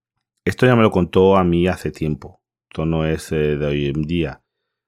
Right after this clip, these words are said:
Hace ya un tiempo que me lo contó y ya le di entonces su, mi, me lo contó en privado y,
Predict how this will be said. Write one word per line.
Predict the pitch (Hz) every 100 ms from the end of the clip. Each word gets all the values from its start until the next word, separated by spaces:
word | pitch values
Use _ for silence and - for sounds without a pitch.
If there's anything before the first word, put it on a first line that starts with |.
| _
Hace | 82 - 87
ya | 87
un | 87 85
tiempo | 87 85 87
que | 87
me | 85
lo | 78
contó | 78 - 87
y | 87
ya | 82
le | 78
di | 80 80
entonces | 80 80 73 87 82
su, | 85 80
mi, | 76
me | 76 - 71
lo | 73
contó | 73 71 73
en |
privado | 78 76 78 80 85
y, | 90 85 76 -